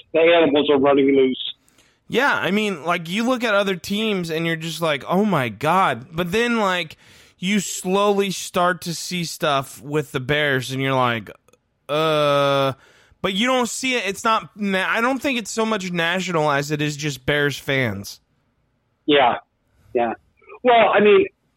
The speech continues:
Speaker 1: once again, I mean, how often do we hear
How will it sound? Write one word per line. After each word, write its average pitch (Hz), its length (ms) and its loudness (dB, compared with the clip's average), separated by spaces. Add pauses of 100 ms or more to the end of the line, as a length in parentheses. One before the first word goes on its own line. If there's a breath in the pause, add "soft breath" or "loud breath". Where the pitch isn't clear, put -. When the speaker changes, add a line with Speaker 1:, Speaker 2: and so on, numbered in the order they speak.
(340)
Speaker 1:
once 196 460 0
again, 156 460 4 (560)
I 160 120 4
mean, 160 300 4 (200)
how 233 240 4
often 185 580 4
do 151 100 2
we 156 180 4
hear 156 260 4